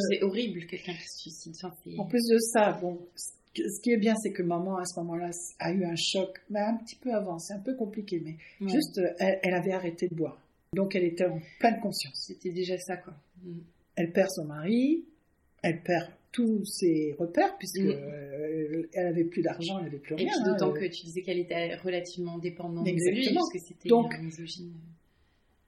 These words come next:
Speaker 2: j'ai fait, j'ai, je me suis dit, « Bon, puisque je n'ai plus l'enveloppe protectrice, je vais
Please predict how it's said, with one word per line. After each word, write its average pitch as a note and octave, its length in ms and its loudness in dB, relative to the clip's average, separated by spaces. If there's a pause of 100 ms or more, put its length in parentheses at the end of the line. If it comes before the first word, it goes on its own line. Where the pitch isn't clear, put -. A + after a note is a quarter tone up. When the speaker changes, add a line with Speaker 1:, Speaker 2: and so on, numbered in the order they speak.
(440)
Speaker 2:
j'ai A3+ 360 6 (120)
fait, G#3+ 400 4
j'ai, G#3 280 2
je G3 140 0
me G3+ 60 2
suis G#3 180 -2
dit, « G#3 180 0
Bon, F#3 240 -2
puisque G3+ 280 -4
je F3+ 380 2
n'ai F3+ 180 -2
plus A#3 400 0
l'enveloppe G3 520 4 (320)
protectrice, - 880 -2 (1000)
je F#3 280 0 (140)
vais F#3+ 340 6